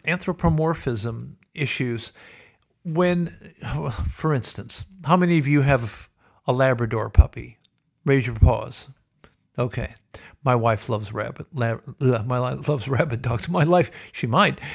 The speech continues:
She loves Labradors. And who doesn't like a lab? 'Cause they, you know, they've got that eyeliner on and that, you know, great, you know, lipstick, and they're always smiling. Have you ever seen an unhappy Labrador? Fuck no.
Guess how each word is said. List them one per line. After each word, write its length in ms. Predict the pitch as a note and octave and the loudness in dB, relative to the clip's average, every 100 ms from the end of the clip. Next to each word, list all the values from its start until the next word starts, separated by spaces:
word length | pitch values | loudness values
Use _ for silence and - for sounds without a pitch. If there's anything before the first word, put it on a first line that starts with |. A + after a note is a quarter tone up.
| - | -12
She 340 | - D#3 C#3+ | 2 4 4
loves 360 | C3+ C3+ B2+ A2+ | 4 4 4 2
Labradors. 640 | C3 B2+ B2+ B2+ C3+ A#2+ | -2 -2 -2 -8 -8 -2
And 80 | C#3+ | 2
who 140 | A#3 | 4
doesn't 380 | A#3 A#3+ F3 C#3 | 6 4 4 2
like 380 | B2+ C3 C3 - - - - C3 | 2 2 0 -8 -18 -20 -8 -4
a 60 | |
lab? 640 | A#2 A2 A2 G2+ G2 - - - - | -2 2 2 2 -4 -6 -8 -10 -8
'Cause 200 | - B2+ | -2 2
they, 160 | D3 C#3 | 2 0
you 200 | D3+ D3 | 0 0
know, 140 | B2+ | 0
they've 160 | B2+ A#2+ | -2 -4
got 200 | C3 - | -6 -4
that 160 | A#2 C3 | -4 -2
eyeliner 600 | A#2+ A#2+ B2 B2 B2+ B2+ | -2 0 -2 -2 -2 0
on 300 | B2+ B2+ B2+ | 2 2 2
and 160 | A#2 | 0
that, 180 | A#2 C3 | -2 -2
you 120 | - B2 | -2 2
know, 160 | A2+ | 2
great, 300 | A2 C3+ A#2+ _ _ | 4 4 4 _ _
you 120 | E3+ | -4
know, 140 | A#2 A#2+ | -2 -2
lipstick, 540 | B2+ C#3 - C#3 C3 | 0 0 0 -2 2
and 120 | C3+ | 2
they're 100 | B2+ | 4
always 200 | B2+ C3 | 4 4
smiling. 420 | - C#3 A2+ B2 C3+ | 0 0 0 0 0
Have 120 | D#3 | 0
you 60 | |
ever 120 | C4 C#4 | 0 2
seen 180 | F3 | 2
an 200 | C3+ A2 - - | 0 -2 -6 0
unhappy 560 | C#3+ A2+ - B2 D#3+ C3+ | 0 2 0 0 2 0
Labrador? 720 | A#2 A#2 B2 B2+ C3 C3+ - _ | 2 0 0 0 2 0 -2 _
Fuck 340 | - F#3 - | -2 -2 -2
no. 280 | B2 A2 | -4 -4